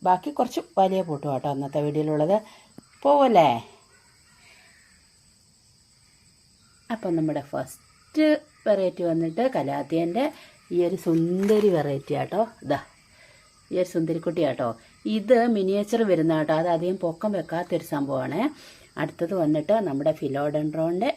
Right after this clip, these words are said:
ഈ ഒരു വെറൈറ്റിയാണ്. ഇതൊക്കെ കുറച്ച്, ഇതും ഈ പറഞ്ഞ പോലെ ഇതിൻ്റെ വലുത്, വലുതുണ്ടല്ലോ, ആ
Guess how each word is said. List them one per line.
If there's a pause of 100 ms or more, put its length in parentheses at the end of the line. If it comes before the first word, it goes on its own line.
(120)
ഈ (100)
ഒരു
വെറൈറ്റിയാണ്. (480)
ഇതൊക്കെ
കുറച്ച്, (300)
ഇതും (320)
ഈ (100)
പറഞ്ഞ
പോലെ (480)
ഇതിൻ്റെ (100)
വലുത്, (240)
വലുതുണ്ടല്ലോ,
ആ